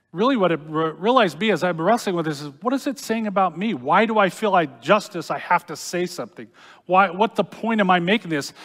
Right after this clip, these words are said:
Instead of, so my first reaction, or not my first reaction,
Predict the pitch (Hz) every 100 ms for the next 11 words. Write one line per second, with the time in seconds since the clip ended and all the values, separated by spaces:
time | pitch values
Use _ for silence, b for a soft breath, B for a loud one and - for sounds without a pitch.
0 | B - 185 - 240 202 165 208 190 185
1 | 170 - 247 - 190 220 262 - 160 147
2 | 131 175 - 170 139 117 104 -